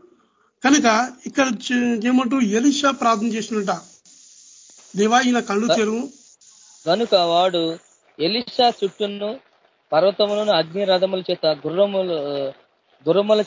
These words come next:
Speaker 2: చేతను రథముల చేత నిలిచి ఉన్నట్టు చూచెను.
Speaker 1: హల్లెలూయా. ఏం చేసిండు? దేవునికి ఆ, ఆ, ఆత్మను తెలిసి దేవుని ఒక దర్శనం చూస్తున్నాడు ఈయన. హల్లెలూయా. మళ్ళీ ఎట్లా చూస్తున్నాడు? ఇట్లానే కళ్ళ దగ్గర చూస్తున్నాడు, కళ్ళు మూసలేదు ఆయన.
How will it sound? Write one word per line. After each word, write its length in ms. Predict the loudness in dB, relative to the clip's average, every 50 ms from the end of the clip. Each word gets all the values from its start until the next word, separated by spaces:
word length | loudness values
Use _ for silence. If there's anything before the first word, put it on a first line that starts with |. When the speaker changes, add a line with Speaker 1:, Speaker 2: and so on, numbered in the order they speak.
| 0
Speaker 2:
చేతను 280 | -2 -2 -2 0 0 2
రథముల 400 | 2 2 2 2 0 0 -2 -4 -2 -4
చేత 160 | -4 -4 -4
నిలిచి 380 | -6 -6 -6 -8 -8 -6 -6 -2
ఉన్నట్టు 400 | -2 -2 -2 -4 -8 -12 _ -8
చూచెను. 500 | -8 -6 -6 -8 -6 -6 -6 -6 -8 -10 -14 _ _ _ _ _ _ _ _ _ _ _ _ _ _ -20 -8
Speaker 1:
హల్లెలూయా. 580 | -4 -2 0 2 2 4 4 2 2 2 -2 -2
ఏం 260 | -4 -2 0 0 0
చేసిండు? 460 | 0 -2 -2 -2 -2 0 0 -2 -4 -4
దేవునికి 680 | -6 -4 -2 0 0 0 0 0 -2 0 2 2 2
ఆ, 180 | 2 0 -2 -6 -8 -14 -20 -20 -20 -20 -20 -20 -8 -4
ఆ, 340 | -2 0 0 0 0 0 -2 -2 0
ఆత్మను 420 | 0 0 2 2 2 2 2 2 0
తెలిసి 200 | -2 -2 -2 -4
దేవుని 300 | -4 -2 -2 -2 -2 -2
ఒక 160 | -2 -2 -2
దర్శనం 580 | -2 -2 -2 -2 -4 -2 0 2 2 2 2
చూస్తున్నాడు 400 | 2 0 -2 -2 0 0 2 2
ఈయన. 300 | 2 2 0 0 -2 -2 -4 -8 -14 -20 -20 -20 -20 -20 -20 -20 -20 -20 -20 -20 -6 -2
హల్లెలూయా. 460 | 2 2 2 2 2 0 0 0 -2 -2
మళ్ళీ 260 | -4 -2 -2 -2 -2
ఎట్లా 160 | -2 -2 -2
చూస్తున్నాడు? 720 | 0 0 -2 -2 -2 -2 0 0 0 0 -2 -2 -4 -6 -8 -14 -20 -20 -20 -20 -20 -20 -20 -20 -20 -20 -20 -20 -20 -20 -20 -20 -16 _ -6
ఇట్లానే 280 | 0 2 2 4 2
కళ్ళ 280 | 2 2 0 2 2 2
దగ్గర 280 | 2 2 0 0 0 -2
చూస్తున్నాడు, 480 | -2 -2 -2 -4 -2 -2 -4 -6 -8 -14 _ _ _ -6
కళ్ళు 160 | -4 0 2
మూసలేదు 460 | 2 2 2 0 0 0 0 0 0
ఆయన. 240 | -2 -2 -4 -6 -8